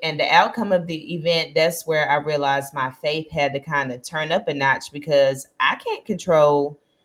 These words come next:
who buys the tickets or who comes out. All I can do is what he tells me to do. So I'm pretty much like, "God, you know, I'm walking in obedience, I'm walking in faith, but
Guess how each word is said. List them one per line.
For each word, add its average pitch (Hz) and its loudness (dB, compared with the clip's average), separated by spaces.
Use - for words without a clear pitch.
who 190 0
buys 165 6
the 143 -6
tickets 165 -8
or 135 0
who 180 2
comes 156 -2
out. 151 4
All 180 6
I 202 2
can 202 -6
do 156 -8
is 143 -4
what 147 -4
he 147 -12
tells 240 -2
me 131 -6
to 135 -10
do. 123 -4
So 175 6
I'm 185 4
pretty 233 0
much 175 -2
like, 139 0
"God, 151 0
you 156 -8
know, 143 -4
I'm 135 -6
walking 139 0
in 202 -6
obedience, 196 -4
I'm 135 -6
walking 175 0
in 175 -8
faith, 208 0
but 147 4